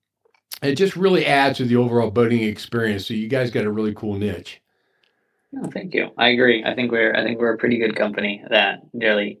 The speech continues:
Speaker 2: like, we, we try and appeal to as many people as possible. And ultimately, we just wanna get people out on the water and have a good, fun, safe time doing it.
Speaker 1: And I think what a lot of people don't realize is you can fish, you can tube, you can jet ski,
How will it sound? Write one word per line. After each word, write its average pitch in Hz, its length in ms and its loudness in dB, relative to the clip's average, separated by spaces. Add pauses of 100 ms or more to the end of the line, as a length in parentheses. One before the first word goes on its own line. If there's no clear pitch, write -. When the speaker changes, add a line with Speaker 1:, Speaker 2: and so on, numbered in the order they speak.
Speaker 2:
like, 110 240 0
we, 127 140 2
we 120 120 2
try 131 180 2
and 120 120 2
appeal 120 260 2
to 117 80 0
as 107 140 0
many 107 260 2
people 110 240 0
as 107 80 -2
possible. 110 420 2
And 110 140 -4 (300)
ultimately, 151 420 2
we 135 140 4
just 117 180 0
wanna 127 220 0
get 120 120 -2
people 110 200 2
out 101 140 4
on 104 80 0
the 98 40 -6
water 92 320 0
and 95 100 -8
have 98 120 -6
a 95 40 -8
good, 98 200 -6
fun, 98 180 -4
safe 95 260 0
time 92 220 -4
doing 90 220 -8
it. - 680 -14
Speaker 1:
And 202 160 -4
I 190 160 2
think 359 160 -2
what 262 100 2
a 185 40 4
lot 185 160 4
of 240 60 -4
people 160 160 4
don't 135 160 2
realize 131 320 4
is 120 140 -4
you 139 100 0
can 113 140 -2
fish, 156 720 0
you 120 140 -8
can 104 200 -2
tube, 151 680 2 (200)
you 107 140 -4
can 107 140 -2
jet 120 320 0
ski, 175 680 0